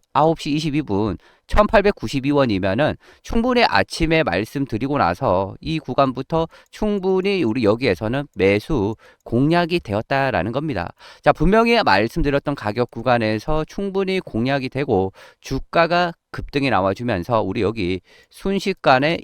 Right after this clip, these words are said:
이십오 퍼센트나 단기에 고수익이 나왔다라는 겁니다. 정확하게 우리 또 급등이 나왔을 때는 매도의 전략까지 다 말씀을 드렸는데, 여기 소통방에서 계속해서 전략을 드리죠. 에스지에이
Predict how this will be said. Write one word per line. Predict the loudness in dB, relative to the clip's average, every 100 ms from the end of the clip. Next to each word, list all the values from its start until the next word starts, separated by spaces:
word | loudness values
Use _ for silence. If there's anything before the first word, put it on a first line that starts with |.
| -8
이십오 | -6 -4 -4 -4 -4 -4
퍼센트나 | -4 -6 -6 -4 -2 -4 -8
단기에 | -4 0 0 -2 -4 -2 -2 -2
고수익이 | 0 0 0 -2 -2 -4 -2
나왔다라는 | 0 0 -2 -2 -2 -4
겁니다. | -2 -2 -2 -6 -14 -20 -2
정확하게 | 4 6 6 6 4 4
우리 | 2 0 -2
또 | -6
급등이 | -2 -2 -2 -2 2
나왔을 | 2 2 0 -2 -4
때는 | 0 0 -2 -6 _
매도의 | -2 2 4 2 0
전략까지 | 2 0 0 -2 -4 -4
다 | -4 -4
말씀을 | -4 -4 -6
드렸는데, | -2 -2 -2 -2 0 -2 -4 -20 -6
여기 | -4 -2
소통방에서 | -2 0 4 4 4 0 -4
계속해서 | -4 -6 -4 -6 -4 -2 -4
전략을 | -4 -4 -4 -4
드리죠. | -6 -2 -4 -4 _ _
에스지에이 | -4 -2 -2 0 2 2 0